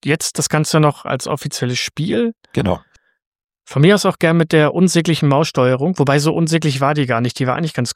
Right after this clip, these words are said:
Speaker 1: cool, muss ich sagen.
Speaker 2: Ja, doch.
Speaker 1: Und sowas im Star Wars Universum, weil ich bin da ganz bei dir, es muss nicht immer nur Jedi sein.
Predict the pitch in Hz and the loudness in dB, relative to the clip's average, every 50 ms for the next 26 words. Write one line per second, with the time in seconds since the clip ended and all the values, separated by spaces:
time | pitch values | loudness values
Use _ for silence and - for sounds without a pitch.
0 | - - - 87 76 143 127 117 - 127 120 - - - - - 135 135 131 - | -10 -10 -8 -8 -8 -8 -8 -10 -10 -10 -12 -10 -10 -12 -10 -10 -10 -10 -12 -12
1 | _ _ _ _ _ _ _ _ _ _ _ _ _ _ _ _ _ _ _ _ | _ _ _ _ _ _ _ _ _ _ _ _ _ _ _ _ _ _ _ _
2 | _ _ - 110 113 131 - 120 120 - - - _ _ _ _ _ _ _ _ | _ _ -4 -2 0 0 0 -2 -2 -4 -8 -16 _ _ _ _ _ _ _ _
3 | _ _ _ _ _ _ _ _ _ _ _ _ _ _ _ _ _ _ _ - | _ _ _ _ _ _ _ _ _ _ _ _ _ _ _ _ _ _ _ -8
4 | - 131 - 151 185 208 214 208 190 - 185 180 160 - - 135 139 139 147 139 | -6 -4 -2 0 0 2 2 0 0 0 -4 -4 -4 -2 0 0 0 0 0 -2
5 | - 131 127 123 123 127 127 127 135 135 135 139 147 - - 175 180 180 156 165 | -4 -6 -6 -4 -4 -4 -2 0 0 0 0 0 -2 -2 0 0 2 2 2 0
6 | 160 156 - - 131 151 165 170 165 - 104 - - 156 165 180 - 190 165 - | -2 -4 -2 -2 -2 0 0 0 -2 -4 -4 -2 -2 -2 0 0 0 -2 -2 -2
7 | 165 160 160 160 156 156 151 139 127 131 151 156 - 120 - - 110 113 - 127 | -2 -2 0 0 2 2 0 0 -2 -4 -6 -4 -6 -6 -4 -4 -4 -6 -6 -8